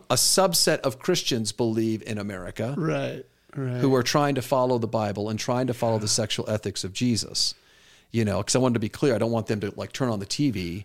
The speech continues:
Speaker 1: or look on the internet and see something that doesn't square with what I just said. So I was very clear. I was like, "Look, this is not what all Americans believe. This isn't even what all Christians in America believe, but this is what a certain subset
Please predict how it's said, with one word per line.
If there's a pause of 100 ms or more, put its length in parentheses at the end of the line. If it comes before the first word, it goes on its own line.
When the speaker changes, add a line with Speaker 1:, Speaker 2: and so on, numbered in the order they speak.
(240)
Speaker 1:
or
look
on
the
internet
and
see
something
that
doesn't
square
with
what
I
just
said.
So
I
was
very
clear.
I
was
like,
"Look,
this
is
not
what
all
Americans
believe.
This
isn't
even
what
all
Christians
in
America
believe,
but
this
is
what
a
certain
subset